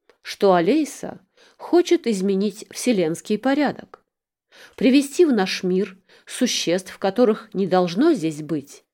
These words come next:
И на это нужны жертвы», очень спокойно пояснил Ли. «Ну так я уже пожертвовал», не унимался Лероль. «Чего вам еще надо?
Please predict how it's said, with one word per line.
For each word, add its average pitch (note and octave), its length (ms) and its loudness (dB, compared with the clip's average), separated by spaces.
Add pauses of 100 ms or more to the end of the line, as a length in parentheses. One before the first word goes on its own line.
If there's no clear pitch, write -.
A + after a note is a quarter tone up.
(600)
И G#3 140 2
на F#3+ 160 2
это C#4+ 440 -2 (320)
нужны C#4 680 4
жертвы», F3+ 680 -2 (640)
очень D#3 380 -2
спокойно C4+ 640 -2
пояснил E3+ 800 -6 (100)
Ли. F#3+ 460 -4 (1080)
«Ну G3 200 2
так F#3+ 240 -2
я F#3 260 0
уже E3 320 -2
пожертвовал», E3 880 -4 (440)
не F3+ 120 2
унимался F#3 640 2
Лероль. A3+ 460 0 (480)
«Чего F#3+ 340 2
вам G3 200 2
еще C4+ 460 0
надо? E3 460 -4